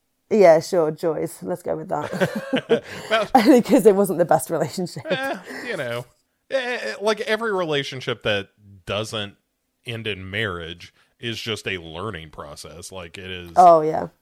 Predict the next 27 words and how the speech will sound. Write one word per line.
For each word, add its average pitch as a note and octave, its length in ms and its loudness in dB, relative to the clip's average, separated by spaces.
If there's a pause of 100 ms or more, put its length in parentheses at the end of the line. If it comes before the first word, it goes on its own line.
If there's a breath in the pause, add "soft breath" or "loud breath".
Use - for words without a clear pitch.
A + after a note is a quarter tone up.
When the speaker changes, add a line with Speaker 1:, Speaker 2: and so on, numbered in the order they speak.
Speaker 2:
you A2 160 -14
know, F2 260 -14
it G#2 140 -10
is G2+ 140 -12
the G2+ 140 -8
thing G2+ 300 -8
that F#2 200 -6
at F#2+ 120 -8
the F2+ 160 -12
end F#2+ 140 -8
of F2+ 140 -6
it, F2 160 -12
you're F2 180 -12
like, E2+ 360 -12
"All A#2 140 0
right, F#2+ 320 -2
what G#2 220 -10
can A#2 120 -10
I G#2 100 -2
take G2 280 -8
from F2 200 -14
this D#2+ 420 -16 (560)
that A2 180 -4
hopefully A#2 440 -2
Speaker 1:
Mm-hmm. G2 60 -8
Speaker 2:
makes G#2 300 -8
me A#2 180 -4